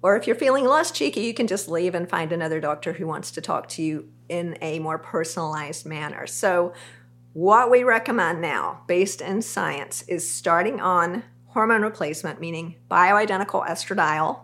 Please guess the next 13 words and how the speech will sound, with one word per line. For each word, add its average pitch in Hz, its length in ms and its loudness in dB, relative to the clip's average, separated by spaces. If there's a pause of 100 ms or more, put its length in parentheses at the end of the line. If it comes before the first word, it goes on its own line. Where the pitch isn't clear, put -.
(100)
not 156 240 -2
by 285 140 0
mouth, 220 480 2 (120)
but - 160 -8
something - 300 -8
transdermal, 180 960 -2 (520)
and 175 240 -2
progesterone 190 680 0
if - 100 -8
you 226 100 -4
have 185 140 -2
a 190 40 -2
uterus, 170 640 -6